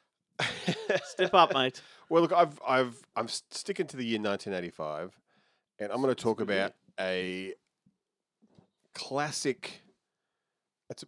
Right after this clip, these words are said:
Speaker 1: actually, it's, it's pretty similar, eh, to, to Just One of the Guys in some ways. It is Tomboy.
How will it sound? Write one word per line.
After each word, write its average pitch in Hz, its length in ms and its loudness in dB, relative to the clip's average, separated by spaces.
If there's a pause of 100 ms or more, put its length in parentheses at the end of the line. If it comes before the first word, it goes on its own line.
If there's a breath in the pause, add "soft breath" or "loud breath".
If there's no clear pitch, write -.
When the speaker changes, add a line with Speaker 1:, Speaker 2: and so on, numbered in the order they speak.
(120)
Speaker 1:
actually, 247 240 -6
it's, - 120 -12
it's 113 140 -16
pretty 294 220 -4
similar, 120 440 -4
eh, 85 100 -14 (120)
to, 104 160 -8
to 95 180 -12
Just 95 260 -8
One 104 120 -6
of 92 60 -8
the 92 60 -4
Guys 95 460 -2
in 101 140 -10
some 107 300 -2
ways. 85 340 -6
It 117 160 -2
is 117 240 -2
Tomboy. 98 600 -2